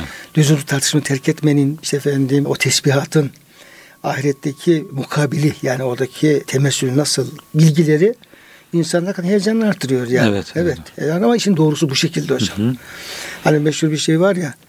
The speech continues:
Speaker 1: yani bir şeydir bu. Yani bir temsildir. Bir gün Behlül Dana o da uzaktan bir yerden geliyormuş böyle. Dağ tarafından bir yerden falan böyle.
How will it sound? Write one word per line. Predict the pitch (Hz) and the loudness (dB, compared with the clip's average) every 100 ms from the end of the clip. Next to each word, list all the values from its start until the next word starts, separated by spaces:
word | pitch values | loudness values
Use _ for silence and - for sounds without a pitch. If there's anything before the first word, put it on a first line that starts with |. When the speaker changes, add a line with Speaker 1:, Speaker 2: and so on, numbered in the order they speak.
| - - - - 156 | -20 -20 -20 -6 0
Speaker 1:
yani | 143 139 135 | 0 0 0
bir | 151 135 139 | -2 -2 -2
şeydir | - 160 143 131 | 2 2 0 -6
bu. | 151 - _ 135 | -10 -18 _ -10
Yani | 127 127 | -8 -8
bir | 135 | -8
temsildir. | - 160 151 180 165 190 - - _ _ _ - - - - | 0 0 2 -2 -2 -2 -4 -14 _ _ _ -20 -20 -20 -6
Bir | 160 | -2
gün | 160 147 | 0 2
Behlül | 165 139 151 | 2 0 -4
Dana | 143 151 151 147 - - 240 | -2 -2 -2 -4 -8 -20 -4
o | 233 175 | 0 0
da | 202 | 0
uzaktan | 180 185 - 147 | 0 0 0 -4
bir | 160 | -2
yerden | 156 165 | 0 2
geliyormuş | 160 160 135 - | 2 2 0 -2
böyle. | 127 - - - 143 - - - - - - - - - - - 151 | -8 -8 -12 -20 -20 -20 -20 -20 -20 -20 -20 -20 -20 -20 -20 -6 0
Dağ | 147 | 0
tarafından | 135 139 131 139 135 131 | 0 -4 -2 -2 -2 0
bir | |
yerden | 143 131 135 | 0 0 -4
falan | 127 143 135 | -2 -2 0
böyle. | 143 - - | 0 0 -2